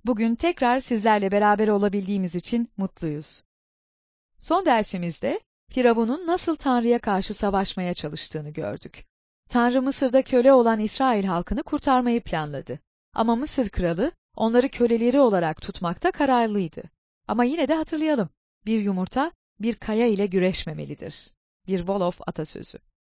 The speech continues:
Böylece Tanrı'nın Musa ve Harun'un sözü aracılığıyla Mısır'ın üzerine nasıl dokuz korkunç bela getirdiğini gördük. Ancak tüm bu mucizeler ve belirtiler yine de Firavun'un Tanrı'nın sözüne boyun eğmesine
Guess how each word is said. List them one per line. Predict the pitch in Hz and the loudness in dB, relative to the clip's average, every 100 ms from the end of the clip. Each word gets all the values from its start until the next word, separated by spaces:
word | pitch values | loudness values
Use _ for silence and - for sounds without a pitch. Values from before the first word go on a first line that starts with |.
| _ _ _ _ _ - | _ _ _ _ _ 8
Böylece | 277 254 196 294 | 8 8 6 0
Tanrı'nın | - 208 190 185 285 - _ - | 0 -2 -2 -2 -4 -8 _ -6
Musa | 240 254 330 330 | -4 0 0 2
ve | 320 | 2
Harun'un | 277 269 277 320 339 | 4 4 4 -2 -6
sözü | - 233 185 | 0 2 4
aracılığıyla | 170 160 156 160 156 151 170 269 359 _ _ | 2 0 -4 -6 -8 -8 0 0 0 _ _
Mısır'ın | 226 269 247 208 | -4 0 0 0
üzerine | 196 202 180 185 240 330 _ - | 0 2 2 2 -4 -6 _ -6
nasıl | 370 - 320 269 | -4 -2 -2 0
dokuz | 262 311 | -2 -4
korkunç | - 269 240 302 - | 0 2 2 -2 -4
bela | 240 233 254 | 0 2 2
getirdiğini | 220 214 196 175 175 165 | 0 -2 -4 -4 -6 -4
gördük. | 156 151 143 - - _ _ _ | -4 -4 -8 -18 -20 _ _ _
Ancak | - 254 269 - | 0 4 4 2
tüm | - 392 330 | -2 -2 0
bu | 254 | 0
mucizeler | 233 214 214 233 233 262 | 0 0 2 4 4 4
ve | 240 202 | 2 2
belirtiler | 208 190 - 180 180 311 - _ | 0 -2 -4 -2 0 -2 -6 _
yine | 254 330 269 | -4 0 4
de | 247 | 4
Firavun'un | - 233 220 214 240 254 | 2 0 0 0 -4 -4
Tanrı'nın | 233 220 214 226 247 | -2 -2 0 -2 -2
sözüne | - 196 196 202 185 | 0 0 0 -2 0
boyun | 185 220 285 | 0 2 0
eğmesine | 175 151 160 - 160 247 | -2 -4 -8 -8 -4 -6